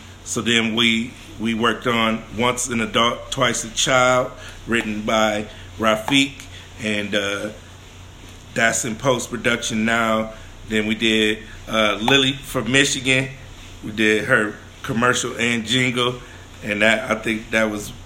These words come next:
real fire, uh, organic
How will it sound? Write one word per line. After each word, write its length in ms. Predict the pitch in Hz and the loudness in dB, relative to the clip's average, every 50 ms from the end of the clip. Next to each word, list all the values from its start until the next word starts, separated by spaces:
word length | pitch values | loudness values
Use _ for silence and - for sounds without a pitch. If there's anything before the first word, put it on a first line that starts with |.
| - - - - 107 107 | -16 -16 -16 -10 -6 -2
real 260 | 113 117 113 107 107 | 0 2 2 0 0
fire, 520 | - - 113 107 104 104 104 107 110 123 - - - - - - - - - - - 104 | -2 0 2 2 2 2 0 -2 -4 -6 -6 -4 -4 -4 -4 -4 -10 -14 -16 -14 -10 -10
uh, 180 | 104 104 107 107 - - - - - - - - | -8 -8 -8 -10 -12 -14 -16 -16 -18 -12 -6 -4
organic 580 | 110 107 101 95 117 117 117 113 110 110 107 | -4 -2 0 2 2 4 4 4 2 -2 -4